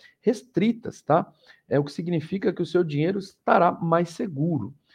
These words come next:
Então, vale muito a pena confirmar lá na C V M, no Banco Central, nos órgãos do governo, se aquela instituição a qual você está investindo, ela tem essa participação e ela está autorizada para o seu funcionamento,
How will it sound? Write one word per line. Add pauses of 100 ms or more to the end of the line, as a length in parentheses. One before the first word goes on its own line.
(220)
Então, (240)
vale
muito
a
pena
confirmar
lá
na
C
V
M, (240)
no
Banco
Central, (180)
nos
órgãos
do
governo,
se (260)
aquela
instituição
a
qual
você
está (260)
investindo,
ela
tem
essa
participação
e
ela
está
autorizada
para
o
seu
funcionamento,